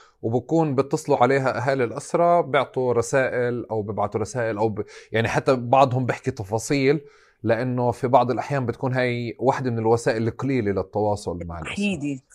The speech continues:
Speaker 2: طبعًا، طبعًا، طبعًا.
Speaker 1: أوكي.
Speaker 2: ما يكونش في قادرين إنهم يروحوا يزوروا أولادهم، وهاي النافذة الوحيدة اللي يقدروا ي-، ي-، يوصلوا رسالتهم فيها. إيه، وكانت،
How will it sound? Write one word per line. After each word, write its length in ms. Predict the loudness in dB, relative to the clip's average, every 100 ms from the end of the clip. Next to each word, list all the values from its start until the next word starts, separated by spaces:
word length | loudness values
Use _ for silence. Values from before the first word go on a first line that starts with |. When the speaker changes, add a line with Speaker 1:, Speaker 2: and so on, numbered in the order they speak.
| -14 -8
Speaker 2:
طبعًا، 420 | -4 0 -2 -2
طبعًا، 440 | -6 -2 0 0 -4
طبعًا. 380 | -8 -6 -6 -8
Speaker 1:
أوكي. 280 | -16 -14 -14 -10
Speaker 2:
ما 80 | -8
يكونش 340 | -2 -2 -2
في 160 | -2 -2
قادرين 460 | -2 -4 -2 -4
إنهم 280 | -4 -6 -4
يروحوا 260 | -4 -2 -4
يزوروا 480 | -6 -4 -4 -4 -4
أولادهم، 680 | -4 0 0 -2 -10 -12 -16 _ _ _ _
وهاي 380 | -8 0 2 2
النافذة 480 | 0 -2 -2 -4 -2
الوحيدة 500 | -2 -2 -6 -8 -8
اللي 380 | -6 -6 -4 -6
يقدروا 720 | -6 -6 -6 -4 -6 -6 -8 -12 _ -20 -20 _ -14
ي-، 40 | -8 -6 -4 -4
ي-، 200 | -4 -4
يوصلوا 460 | -2 -2 -4 -6 -6
رسالتهم 500 | -6 -10 -12 -12 -12
فيها. 340 | -10 -10 -10 -14 _ -20 -20 -20 -20 _
إيه، 440 | -4 0 4 4 4
وكانت، 560 | 2 2 4 4 2